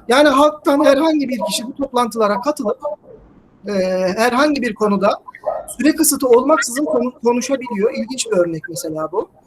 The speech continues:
Ee, sonra on beşinci yüzyılda Portekiz sömürgesi oluyor. Uzunca bir süre Portekiz sömürgesi olarak kaldıktan sonra, e, on dokuzuncu yüzyılın, e, son çeyreğinde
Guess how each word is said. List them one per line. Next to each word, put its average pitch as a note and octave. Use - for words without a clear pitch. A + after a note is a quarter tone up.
Ee, F3+
sonra D#4+
on E4
beşinci D#4+
yüzyılda D4+
Portekiz D#4
sömürgesi C#4
oluyor. A3+
Uzunca C#4+
bir A#3
süre B3+
Portekiz C#4
sömürgesi A3+
olarak G3+
kaldıktan B3+
sonra, A3+
e, F#3
on C#4+
dokuzuncu B3+
yüzyılın, A#3+
e, F#3+
son C4
çeyreğinde G3